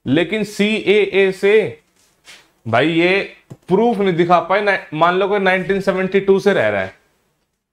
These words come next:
या दो हज़ार से रह रहा है, वो प्रूफ नहीं दिखा पाए, लेकिन दो हज़ार से तो उसका प्रूफ है ना, दो हज़ार के बाद वो इंडिया में रह रहे हैं।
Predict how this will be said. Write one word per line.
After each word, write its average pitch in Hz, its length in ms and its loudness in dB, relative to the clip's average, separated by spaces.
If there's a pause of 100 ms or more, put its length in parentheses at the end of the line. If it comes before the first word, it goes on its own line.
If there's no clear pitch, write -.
(160)
या 165 160 4
दो 202 200 2
हज़ार 180 280 2
से 190 140 -2
रह 131 180 2
रहा 110 140 -2
है, 104 160 -14 (560)
वो 147 80 2
प्रूफ 190 360 2
नहीं 180 220 -2
दिखा 214 220 2
पाए, 214 240 0
लेकिन 208 280 0
दो 214 160 4
हज़ार 202 200 2
से 208 140 -2
तो 208 160 2
उसका 202 180 -2
प्रूफ 208 320 0
है 175 80 2
ना, 226 200 0
दो 214 160 0
हज़ार 202 280 4
के 196 160 -4
बाद 180 300 0
वो 196 300 -4
इंडिया 180 280 0
में 196 100 0
रह 165 160 2
रहे 170 160 -2
हैं। 196 340 -2